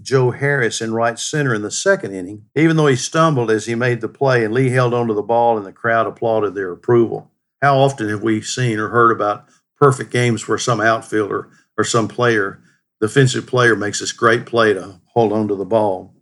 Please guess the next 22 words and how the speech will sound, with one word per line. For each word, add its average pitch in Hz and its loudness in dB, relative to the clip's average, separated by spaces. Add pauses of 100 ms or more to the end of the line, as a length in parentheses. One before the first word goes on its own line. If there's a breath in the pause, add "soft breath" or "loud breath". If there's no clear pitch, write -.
(280)
Williams 190 0
performed 139 2
a 113 0
similar 160 0
play 120 -2
by 117 2
running 123 0
down 120 0
a 104 -6
seventh 123 -2
inning 117 -2
Jake 131 -2
Pittler 127 0
drive 110 0
that 117 -2
was 107 -6
heading 120 2
down 120 2
the 101 -4
left 113 0
field 110 0
line, 113 -4